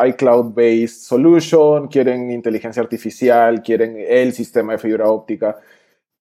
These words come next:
y quieren invertir cincuenta mil millones de dólares cuando en realidad capaz... y esto, y ahí es donde lo linkeo con lo que tú acabas de decir, bastaría con tecnologías más sencillas, ¿no? Eh,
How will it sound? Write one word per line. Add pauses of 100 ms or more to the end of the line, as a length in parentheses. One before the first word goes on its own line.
(100)
y
quieren
invertir (240)
cincuenta
mil
millones
de
dólares
cuando
en
realidad
capaz... (880)
y
esto,
y
ahí (120)
es
donde
lo
linkeo
con
lo
que
tú
acabas
de
decir, (320)
bastaría
con
tecnologías
más
sencillas,
¿no? (200)
Eh,